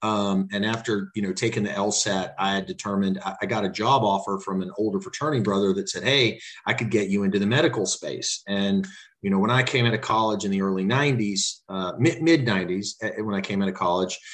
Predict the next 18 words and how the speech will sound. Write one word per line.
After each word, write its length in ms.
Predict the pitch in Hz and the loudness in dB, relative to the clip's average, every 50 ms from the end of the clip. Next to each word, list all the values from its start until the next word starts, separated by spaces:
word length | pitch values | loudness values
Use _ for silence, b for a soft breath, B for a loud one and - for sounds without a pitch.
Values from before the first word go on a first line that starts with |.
| B B B B | B B B B
you 100 | - 107 | -4 -2
know, 200 | 107 101 98 95 | 0 0 0 0
being 280 | 92 - 147 180 190 185 | 2 6 6 8 8 8
in 100 | 165 147 | 6 6
the 60 | 139 | 6
medical 400 | 131 143 143 131 123 127 123 110 | 6 6 4 4 2 2 2 0
space, 440 | - - - 110 104 101 98 - - | 0 0 2 2 2 2 0 0 0
pharmaceuticals 920 | 113 107 107 104 101 - - 104 101 101 98 - 104 101 104 104 98 95 | 0 0 0 0 0 0 0 0 0 -2 -2 0 0 0 2 0 0 0
or 160 | 95 92 90 92 | -2 -2 0 0
surgical 460 | - - 107 101 98 101 98 110 101 | 0 0 0 0 0 -2 -4 -4 -2
suite 340 | - - - 107 101 98 101 | -2 -2 0 -2 -2 0 0
or 80 | 98 | 2
anything 320 | 98 98 95 95 98 95 95 | 2 2 0 0 -2 -2 -2
like 220 | 95 95 92 - | -2 -2 -4 -4
that 180 | 95 92 92 - | -4 -4 -4 -4
sounded 340 | - 104 101 98 98 92 | -4 -2 -2 0 0 0
extremely 560 | 92 92 - - - 104 101 101 98 95 90 82 | 0 -2 -4 -2 -2 -2 0 0 0 0 0 -2
appealing. 540 | 76 - - 90 90 90 82 69 65 120 | -8 -10 -6 -4 -4 -2 -4 -6 -10 -14